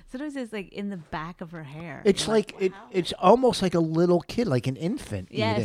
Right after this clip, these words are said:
Speaker 2: eating.
Speaker 1: yes.
Speaker 2: Like, I have pictures of Jessica eating spaghetti where it's
Speaker 1: That's,
Speaker 2: all over
Speaker 1: can
Speaker 2: her
Speaker 1: I just
Speaker 2: face.
Speaker 1: say this?
Speaker 2: You
Speaker 1: That's
Speaker 2: can?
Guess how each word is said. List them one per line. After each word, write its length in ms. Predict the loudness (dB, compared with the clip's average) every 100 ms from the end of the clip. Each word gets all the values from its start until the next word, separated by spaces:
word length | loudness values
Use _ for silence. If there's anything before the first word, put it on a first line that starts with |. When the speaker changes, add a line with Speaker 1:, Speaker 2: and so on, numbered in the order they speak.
| -4
Speaker 2:
eating. 60 | -10
Speaker 1:
yes. 240 | -10 -12 -14 _
Speaker 2:
Like, 160 | 2 6
I 100 | 6
have 140 | 8
pictures 400 | 6 4 6 8
of 100 | 6
Jessica 560 | 6 4 4 0 -2 -2
eating 260 | -2 -4 -4
spaghetti 640 | -8 -6 -2 0 2 0 -4 -6
where 160 | 4 4
it's 100 | 6
Speaker 1:
That's, 100 | 6
Speaker 2:
all 140 | 8
over 180 | 10 8
Speaker 1:
can 60 | 8
Speaker 2:
her 40 | 6
Speaker 1:
I 40 |
just 120 | 8
Speaker 2:
face. 180 | 6 6
Speaker 1:
say 80 | 4
this? 220 | -4 -8 _ _ _
Speaker 2:
You 140 | 6 6
Speaker 1:
That's 80 |
Speaker 2:
can? 120 | 8